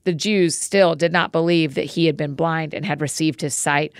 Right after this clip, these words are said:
until they sent for the man's parents. "Is this your son?" they asked. "Is this the one you say was born blind? How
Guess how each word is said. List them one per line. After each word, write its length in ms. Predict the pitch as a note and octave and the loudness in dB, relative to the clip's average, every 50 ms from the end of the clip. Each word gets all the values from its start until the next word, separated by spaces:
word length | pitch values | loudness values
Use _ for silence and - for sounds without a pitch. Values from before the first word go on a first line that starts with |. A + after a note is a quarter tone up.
| - - - - - | -20 -20 -20 -16 -2
until 300 | - F3+ E3+ G3+ A#3 G#3+ | -2 0 2 2 2 4
they 160 | F#3 F#3+ F3+ D#3 | 4 4 2 2
sent 440 | - - - - A3 G3 - _ | 0 -4 -2 0 0 0 0 _
for 160 | - - - F3+ | -8 0 0 2
the 100 | E3+ E3 | 2 2
man's 300 | D#3+ D#3+ D#3 D#3 D3 - | 0 0 0 0 -2 -6
parents. 680 | - - - F#3 F3+ D#3 C#3+ G#2+ - _ - - - - _ _ _ _ _ _ - - - - - - | -8 -4 -2 -2 -2 -2 -2 -6 -12 _ -10 -12 -12 -12 _ _ _ _ _ _ -20 -20 -20 -18 -6 2
"Is 180 | - G3+ E3 D3 | 2 2 4 4
this 260 | A#3+ B3+ B3+ - - | 2 2 2 2 -2
your 120 | D4 D#4 | -2 -2
son?" 440 | D4 - - G3 F#3+ F#3+ G#3+ A#3+ A#3+ | -2 -2 0 0 0 0 -2 -4 -2
they 120 | - A#3 A#3+ | 0 0 2
asked. 320 | A#3 A#3+ B3 C4 - - - | 2 2 0 -2 -4 -6 0
"Is 400 | - A3 A3 G#3+ G#3 F3+ D#3+ D#3+ | 2 4 4 4 2 0 -2 2
this 240 | E3 A#3+ C4+ C#4+ - | 4 4 4 4 0
the 120 | - - B3+ | 0 0 0
one 420 | B3 B3+ C4 B3+ A#3 F#3 E3 D#3+ | 2 2 2 2 2 0 -4 -6
you 180 | - F3+ G3+ G#3+ | -6 -4 -4 -4
say 320 | - - - B3 A3+ A3 | -4 0 2 2 4 4
was 180 | G3 F3+ F3+ C#3+ | 2 0 0 -2
born 300 | - F#3+ F3+ F#3 F3+ E3+ | -2 -2 -2 0 0 0
blind? 400 | D#3 F3+ F3 D#3+ D#3 D3+ C#3+ - _ _ _ - - - - - - | 0 0 0 0 0 -4 -6 -10 _ _ _ -20 -20 -20 -20 -20 -8
How 280 | - - F3+ F#3+ G3 | -2 2 2 2 2